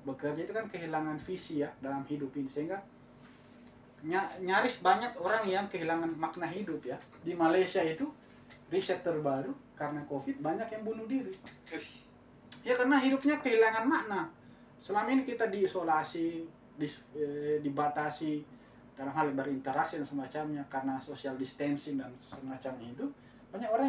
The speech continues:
yang kehilangan makna. Karena, eh, secara fitrawi itu kan melawan kodrat kita sebagai makhluk sosial, kan. Kita dilarang ber-,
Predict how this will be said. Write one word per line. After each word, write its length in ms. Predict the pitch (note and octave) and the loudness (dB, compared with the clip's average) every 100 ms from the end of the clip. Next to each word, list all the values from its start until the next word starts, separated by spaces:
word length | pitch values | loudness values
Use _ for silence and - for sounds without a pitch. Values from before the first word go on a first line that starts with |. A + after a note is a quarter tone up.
| C4 | 2
yang 60 | - | -2
kehilangan 460 | F3 E3 D#3 D#3 | -2 -2 -2 -4
makna. 360 | G#3+ A#3 D3 C3 - - - - D3+ | -8 -8 -8 -8 -12 -20 -20 -8 -4
Karena, 320 | F#3 D4+ C#4+ - | 0 0 -2 -2
eh, 160 | F3 F3+ | 0 0
secara 480 | F#3 F3+ F#3 F3+ F3 | -2 2 4 4 2
fitrawi 560 | E3+ - D#3 D#3+ C#4 | -2 -2 2 4 4
itu 80 | C4+ | 2
kan 240 | C#4 D4 B3 | 2 2 4
melawan 560 | G3 F#3+ F#3 F3+ F3+ | 8 8 8 6 2
kodrat 400 | F#3 E3 E3 E3 | -2 -2 -2 -2
kita 160 | C4+ A3+ | -4 -6
sebagai 400 | - F3+ F3 E3+ | -4 -4 -4 -2
makhluk 240 | E3 D#3 | -2 -4
sosial, 400 | E3 F3+ C4 C#3+ | -6 -4 -2 -2
kan. 160 | C3+ A3 - - - - - - - - | -4 -8 -10 -20 -20 -20 -20 -20 -20 -8
Kita 160 | G3 | -4
dilarang 320 | F3 D#3+ D#3+ D#3+ | 4 6 6 4
ber-, 240 | D3+ | -2